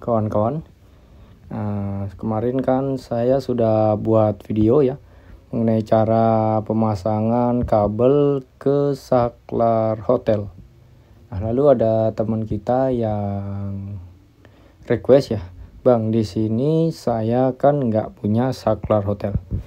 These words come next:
tapi saya punyanya dua saklar seri, ya, saklar seri atau ganda dari merek Bruco. Apakah ini bisa saya manfaatkan, ya,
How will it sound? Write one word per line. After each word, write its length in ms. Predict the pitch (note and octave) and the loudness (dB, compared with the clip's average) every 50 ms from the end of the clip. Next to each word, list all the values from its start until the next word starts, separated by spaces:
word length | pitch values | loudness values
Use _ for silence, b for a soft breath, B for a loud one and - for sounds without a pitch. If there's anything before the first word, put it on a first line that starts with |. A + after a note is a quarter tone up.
| B B B - | B B B 0
tapi 240 | - A2+ C#3 C#3+ C3+ | 0 0 2 2 2
saya 320 | - A#2+ B2 C3 C3 B2+ | 2 4 4 4 4 4
punyanya 640 | - - A#2+ A#2 A#2 A2+ B2 C3+ C#3 C#3+ D3 D3 D3 | 2 -2 -2 0 2 2 2 4 4 4 4 4 4
dua 560 | C3+ A#2 A#2 A2+ A2+ A#2 A#2+ A#2+ B2+ C3 C3 | 2 2 0 2 4 4 4 6 6 6 4
saklar 960 | B2+ - - - A2 G#2+ G#2+ - - A#2+ A2+ A#2 A2+ A2+ A2+ A2+ A2+ A2+ A2 | 2 0 -4 -6 -4 -4 -6 -6 -2 0 2 2 2 2 2 2 0 0 -2
seri, 480 | A2 - - C#3 C#3+ D3+ C#3+ B2 A2 B2+ | 0 2 4 4 4 4 2 2 2 0
ya, 80 | D3+ - - b b b b b b b b b _ | 0 -2 -6 b b b b b b b b b _
saklar 800 | - - A#2 G#2+ - A#2 A#2 A#2 A#2 A#2 A#2 A2+ A2+ A2 A#2 G#2+ | -4 -2 -2 0 4 6 8 8 8 8 8 6 4 2 0 -2
seri 480 | - - A#2+ A#2 A#2 B2 C3 C#3 C#3 | -2 0 2 2 4 4 4 4 4
atau 240 | C3 - B2 A#2+ A2+ | 2 2 2 2 4
ganda 640 | A2+ A2+ A2 A2 A2 A2+ A#2 A2+ A2+ A2+ A2+ A2+ A2+ | 4 4 4 4 2 2 2 2 2 2 0 0 -2
dari 400 | A2 G#2+ G#2+ G#2+ A2 A2 A#2+ A#2+ | -2 -2 -2 -2 -2 -2 -2 0
merek 320 | A#2+ A#2 A#2 B2 B2 - | 0 0 0 0 0 4
Bruco. 480 | - C#3 D3+ D3+ - E3 C#3 G#2+ G#2+ - - - - b b b b b b b b | 6 8 8 8 8 6 4 4 2 -4 -12 -20 -20 b b b b b b b b
Apakah 400 | C3+ A#2+ B2+ B2 B2 - C#3+ C#3+ | 0 2 2 4 6 8 8 8
ini 320 | - C#3+ B2+ B2+ C#3 C#3+ | 6 4 0 0 0 0
bisa 640 | C3+ B2 A2+ A2 A2 - - B2 B2+ C3+ C#3 C#3+ C#3 | 0 2 2 0 0 0 2 4 6 6 6 4 0
saya 560 | - - - A#2+ A#2 A#2 A#2 A#2 A#2+ A#2 A#2 A2+ A2+ A2+ A2+ A2+ A2 A2 A2+ A2+ A2 b b b b b b b b b b | -2 -4 -4 -2 -2 0 0 2 4 4 4 2 2 0 0 0 -2 -4 -6 -8 -12 b b b b b b b b b b
manfaatkan, 720 | - C3+ B2+ B2+ A#2 - B2 A#2 - - - C#3+ D3+ C#3 | 2 2 4 4 6 6 6 4 4 4 2 2 2 2
ya, 160 | A#2+ B2 A2 | -2 -4 -8